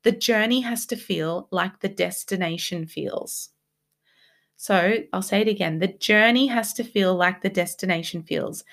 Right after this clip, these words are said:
So you can't hold a destination out here, this dream destination, and think, "Oh, but if I was there, I'd feel this." But then today, feel fear, anger, doubt, and expect to attract that goal. You've got to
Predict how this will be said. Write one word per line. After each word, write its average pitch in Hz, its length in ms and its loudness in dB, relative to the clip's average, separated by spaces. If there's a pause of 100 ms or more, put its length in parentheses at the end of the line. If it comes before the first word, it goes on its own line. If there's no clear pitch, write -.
So - 120 0
you 277 100 6
can't 311 220 6
hold 269 220 6
a 240 60 4
destination 202 680 0
out 180 120 2
here, 185 160 2
this 180 180 -4
dream 202 300 6
destination, 196 880 0 (460)
and 196 520 2
think, 202 220 -6
"Oh, 226 260 -4
but - 200 -8
if 220 180 0
I 226 120 8
was 277 180 2
there, 240 220 6
I'd 170 160 0
feel 196 200 0
this." 160 280 0
But 208 160 -2
then 226 160 2
today, 208 500 2
feel 190 540 0 (580)
fear, 175 580 2 (280)
anger, 180 580 0 (960)
doubt, 165 500 4 (380)
and 196 120 6
expect - 840 2
to 202 120 0
attract 185 340 -2
that - 180 -4
goal. - 420 0 (320)
You've 285 360 6
got 233 340 4
to 233 540 0